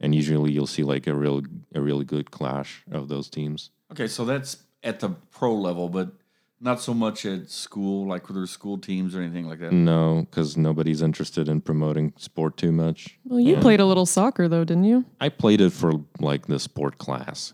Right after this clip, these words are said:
Speaker 1: but it wasn't, like, a big team or anything. It was just a school championship, but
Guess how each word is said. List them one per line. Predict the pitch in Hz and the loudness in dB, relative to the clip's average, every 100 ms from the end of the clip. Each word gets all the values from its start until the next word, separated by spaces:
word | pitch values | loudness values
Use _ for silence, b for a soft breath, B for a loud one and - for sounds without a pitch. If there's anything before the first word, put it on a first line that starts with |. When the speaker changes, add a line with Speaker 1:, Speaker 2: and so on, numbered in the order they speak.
| - | -14
Speaker 1:
but | 71 69 - _ | -10 -10 -10 _
it | 76 73 | -8 -4
wasn't, | 73 71 71 | -4 -2 -2
like, | 67 67 69 | -2 -4 -6
a | |
big | 69 73 67 | -4 -6 -4
team | - 71 69 | -2 0 0
or | 71 | 0
anything. | 71 69 71 | -2 -2 -4
It | 69 | -2
was | 67 | -4
just | 69 69 - - | -4 -6 -8 -6
a | 73 | -6
school | - - 76 | -6 -4 -4
championship, | - 73 71 76 76 78 71 | 0 -2 0 -2 -2 -2 -2
but | 64 73 | -2 -6